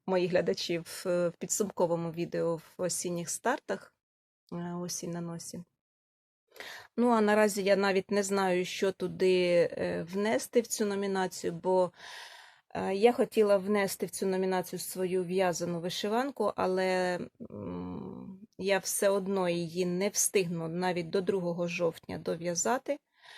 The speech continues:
е, тому що цей процес, е, такий не дуже швидкий, ниточка тоненька, я її в'яжу з отакої пряжі, тут сто шістдесят п'ять метрів в п'ятдесяти грамах, спиці два з половиною, в'яжеться не дуже,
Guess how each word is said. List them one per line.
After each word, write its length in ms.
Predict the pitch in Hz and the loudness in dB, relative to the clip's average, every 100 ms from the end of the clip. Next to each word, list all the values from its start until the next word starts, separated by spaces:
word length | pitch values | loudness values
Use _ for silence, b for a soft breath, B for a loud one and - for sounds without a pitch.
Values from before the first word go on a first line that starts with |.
| B B B B - | B B B B -12
е, 240 | 185 185 - | -8 -8 -6
тому 260 | 190 190 | -4 -4
що 260 | 180 - 180 | -4 -4 -6
цей 380 | - - 175 175 _ - | -4 2 2 0 _ -4
процес, 840 | 196 202 - 208 185 180 - - | 0 0 2 2 4 2 -2 -6
е, 520 | 170 170 170 170 165 175 | -2 -2 -2 -4 -4 -6
такий 460 | - 170 180 175 170 | -10 -8 -4 -4 -4
не 300 | 185 185 202 | -4 0 -2
дуже 360 | 190 185 170 160 | 0 -2 -4 -6
швидкий, 680 | - 170 170 - 214 247 254 | -4 -4 -4 -4 -2 0 0
ниточка 600 | 175 175 165 - - 170 | 0 -2 -4 -8 -6 -6
тоненька, 640 | - 190 233 285 285 226 | -4 -2 -2 -4 -4 -4
я 240 | 202 190 | -2 0
її 360 | 185 170 165 175 | -2 -2 -6 -8
в'яжу 420 | 165 175 170 170 | -4 -4 -4 -6
з 60 | 160 | -8
отакої 480 | 165 - - 165 165 | -10 -10 -6 -6 -6
пряжі, 480 | - 208 269 269 | -6 -4 -2 -4
тут 360 | 233 - 180 _ b b b | -8 -8 -12 _ b b b
сто 280 | - - 214 | -16 -6 -4
шістдесят 580 | 214 202 180 190 - 180 | -4 -6 -4 -2 -2 -4
п'ять 320 | - 185 175 | -4 -6 -4
метрів 360 | 185 175 - 165 | -6 -8 -8 -14
в 20 | |
п'ятдесяти 640 | - 175 175 170 - 175 180 | -10 -8 -8 -8 -8 -8 -10
грамах, 560 | 180 226 254 233 196 _ b b b b b | -6 -4 -2 -4 -6 _ b b b b b
спиці 480 | - - 208 202 196 | -10 -6 -4 -4 -4
два 240 | 175 190 | -2 -4
з 100 | 185 | -4
половиною, 540 | - 190 190 226 233 185 | -6 -4 0 2 0 -2
в'яжеться 580 | 170 196 190 185 - 185 | -4 -4 -4 -6 -6 -4
не 160 | 190 | -4
дуже, 440 | 202 180 165 170 | -4 -6 -8 -8